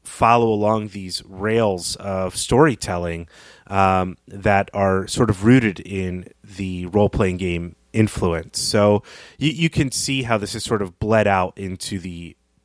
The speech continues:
broader, really mass market, popular publishing and popular media of, uh, our current media landscape.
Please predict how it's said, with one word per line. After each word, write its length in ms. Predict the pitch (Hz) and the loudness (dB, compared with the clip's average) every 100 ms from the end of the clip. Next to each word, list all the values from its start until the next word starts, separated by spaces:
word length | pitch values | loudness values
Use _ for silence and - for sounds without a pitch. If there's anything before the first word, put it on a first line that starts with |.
| - | -4
broader, 640 | 113 110 113 110 95 90 - - - _ _ _ _ _ | 4 6 6 6 2 0 -6 -20 -20 _ _ _ _ _
really 340 | 110 151 131 113 | -2 0 0 -2
mass 540 | 110 117 113 - - | 0 2 0 -2 -6
market, 580 | 104 101 101 104 90 - | -2 0 -2 -6 -8 -8
popular 760 | - 98 104 95 90 87 - - _ _ - | -2 -2 -2 -4 -4 -6 -12 -20 _ _ -2
publishing 720 | 117 110 - 117 98 90 87 _ - | 0 0 -4 -4 -6 -6 -12 _ -14
and 420 | 95 90 90 - | -8 -8 -10 -10
popular 400 | - 104 - 98 | -2 -2 0 -2
media 640 | 90 98 123 107 90 80 - | -2 0 0 0 -2 -4 -6
of, 500 | 92 87 85 - - | -4 -2 -2 -6 -8
uh, 300 | 87 87 82 | -4 -4 -4
our 420 | - 90 87 92 _ _ _ _ _ _ _ _ - | -2 -2 -2 -4 _ _ _ _ _ _ _ _ 0
current 320 | 131 120 98 | 4 4 2
media 280 | 101 95 90 | -4 -2 -2
landscape. 600 | 95 101 - 82 - | -2 -2 -4 -8 -12